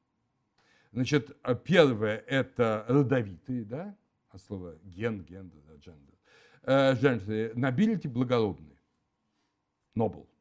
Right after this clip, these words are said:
nobile, благородный. Вот. Э, слово "дворянство" имеет совершенно другой корень. Оно имеет корень "двор". Двор.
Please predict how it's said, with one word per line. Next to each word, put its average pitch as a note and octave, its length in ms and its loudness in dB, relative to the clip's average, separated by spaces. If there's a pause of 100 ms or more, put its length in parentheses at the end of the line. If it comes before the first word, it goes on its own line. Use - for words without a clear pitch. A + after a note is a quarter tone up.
(240)
nobile, E2+ 340 -16 (300)
благородный. F#2+ 480 -8 (720)
Вот. B2+ 500 2 (160)
Э, C3+ 640 4 (320)
слово G#3+ 380 8
"дворянство" F#3+ 680 2
имеет F#3 260 0
совершенно F#3 300 2
другой F3 280 2
корень. A#2 360 2
Оно C3 200 2
имеет D3 380 2
корень E3+ 440 2
"двор". A#2 400 0 (880)
Двор. G#2 420 2